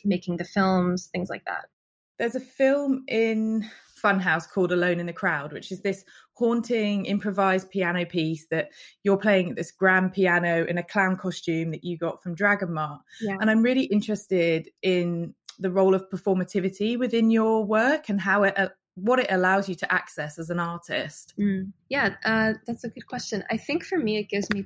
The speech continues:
Speaker 1: permission to be sort of over the top and expressive. I feel like growing up,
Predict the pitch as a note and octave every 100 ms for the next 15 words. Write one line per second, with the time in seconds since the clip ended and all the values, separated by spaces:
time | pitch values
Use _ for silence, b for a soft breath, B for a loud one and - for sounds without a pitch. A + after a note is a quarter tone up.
0 | - G3 G3 F#3+ - A3+ A3+ A#3 B3 B
1 | B B _ _ - G#3 G3 F#3+ F#3 F#3
2 | - _ G3 G3 G#3 A#3 A3+ G#3+ - G#3
3 | A3+ A3 - A3+ G#3+ G#3 G3+ G3+ - -
4 | F#3+ G3 G3 G3 F#3+ - _ _ F#3+ F#3+
5 | - G3 F#3+ F#3 F#3 F3+ - - _ _
6 | _ _ _ _ _ _ _ G3 G#3+ G3
7 | F#3+ F3+ F3 F3